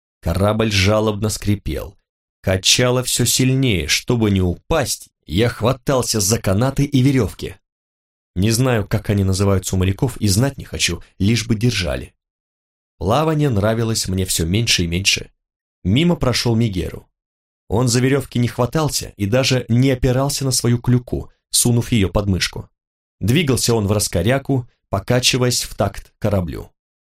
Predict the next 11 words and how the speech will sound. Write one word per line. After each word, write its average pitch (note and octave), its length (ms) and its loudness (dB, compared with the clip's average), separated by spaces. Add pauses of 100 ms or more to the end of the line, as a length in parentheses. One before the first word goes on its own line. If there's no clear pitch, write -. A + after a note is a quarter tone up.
(560)
На A2+ 120 2
носу G#2 540 0 (440)
Каунай A#2 640 0
приложил B2 440 0
ладонь G#2+ 360 0
козырьком G2+ 520 0
к - 100 -14
рыбьей F#2+ 300 2
маске, - 500 -2 (200)
вглядываясь G#2 720 0
вдаль. F2+ 380 -4